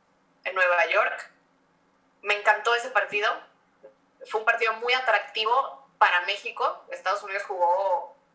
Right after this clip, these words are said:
como desconocidos, pero para México fue muy atractivo. Y, eh, me gustó mucho, fue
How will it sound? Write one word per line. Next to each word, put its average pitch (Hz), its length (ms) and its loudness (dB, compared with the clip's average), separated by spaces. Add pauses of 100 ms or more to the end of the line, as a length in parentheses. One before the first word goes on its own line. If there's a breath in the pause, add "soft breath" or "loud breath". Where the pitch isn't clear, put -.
como 175 220 -4
desconocidos, 185 720 -6
pero 170 380 0 (800)
para 185 160 2
México 214 320 -6
fue 220 100 0
muy 214 140 0
atractivo. 214 640 -2 (680 loud breath)
Y, 214 460 -6 (600)
eh, 180 220 -12
me 220 120 0
gustó 226 280 -2
mucho, 240 560 -2
fue 226 260 2